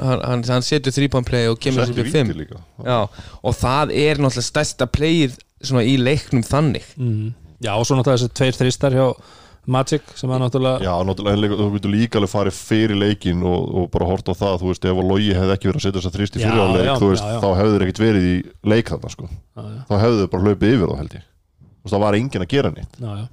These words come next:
Speaker 2: Hann hendir í þessa, reyndar, sko.
Speaker 3: Já, hann stu-,
Speaker 1: Hann
Speaker 3: hann
Speaker 1: fær alltaf bara
Speaker 3: kickstartaði.
Speaker 1: galopið skot,
Speaker 2: Já,
Speaker 1: það er
Speaker 2: þetta
Speaker 1: ekki
Speaker 2: var,
Speaker 1: eins og
Speaker 2: þetta bara
Speaker 1: hann hafi eitthvað bara,
Speaker 2: Nei, nei,
Speaker 1: ég
Speaker 2: nei.
Speaker 1: ætla að taka því, Njarðvík gerði bara vel að finna
Speaker 3: Já, já.
Speaker 1: opna manninn og, og,
Speaker 2: Já, já, en
Speaker 1: og
Speaker 2: það
Speaker 1: hann setur niður skotið sín, sko.
Speaker 2: Það var náttúrulega bara, vörnin er náttúrulega bara hræðileg.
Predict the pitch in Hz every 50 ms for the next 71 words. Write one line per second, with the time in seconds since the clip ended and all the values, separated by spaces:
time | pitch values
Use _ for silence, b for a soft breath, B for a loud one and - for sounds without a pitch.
0 | - _ _ - 101 107 117 101 107 117 135 135 - 110 101 92 87 85 107 -
1 | - - - 110 - 98 104 104 104 - 107 95 - - 110 101 95 92 98 101
2 | 110 120 127 - - - 175 - 190 175 160 160 - - - 208 196 165 147 165
3 | 156 147 127 113 107 170 185 190 160 147 127 - 123 190 143 104 - 117 113 110
4 | 110 107 107 107 127 123 107 107 101 - 156 143 156 151 147 143 139 120 - 135
5 | 131 131 127 113 101 107 107 104 104 107 110 120 - - 110 139 151 160 160 151
6 | 143 135 110 - - 139 160 170 156 - 147 120 117 101 113 120 135 156 151 139
7 | - 165 165 147 151 131 123 156 202 208 127 110 - - 143 165 202 - 165 160
8 | 185 208 - 190 196 175 175 190 185 170 160 160 156 156 151 147 - - - 147
9 | 151 - 90 87 87 87 90 98 117 131 127 107 104 - - 113 156 170 160 -
10 | - 175 180 175 170 170 165 165 156 131 - 190 226 220 175 120 117 104 - 98
11 | 92 90 101 95 98 98 101 110 123 139 - 123 110 107 110 - 101 107 110 104
12 | 123 117 92 78 78 - - - -